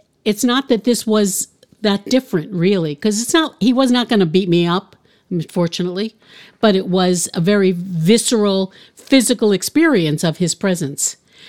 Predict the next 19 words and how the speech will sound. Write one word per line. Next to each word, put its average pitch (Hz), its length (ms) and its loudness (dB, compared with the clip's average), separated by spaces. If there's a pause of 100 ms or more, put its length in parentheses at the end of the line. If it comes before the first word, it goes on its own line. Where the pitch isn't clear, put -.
(200)
Uh, 175 200 -4
in 208 180 4
the 202 80 2
same 226 220 0
way 208 100 4
somebody 196 360 0
spitting 208 640 2
like 143 220 -2
that 156 400 -2
can 170 200 2
feel 220 300 0
like, 156 280 -4
even 202 220 2
if 196 120 0
the 180 100 -2
spit - 280 -2
didn't 185 200 -2
hit 170 280 -2
you. 143 100 -8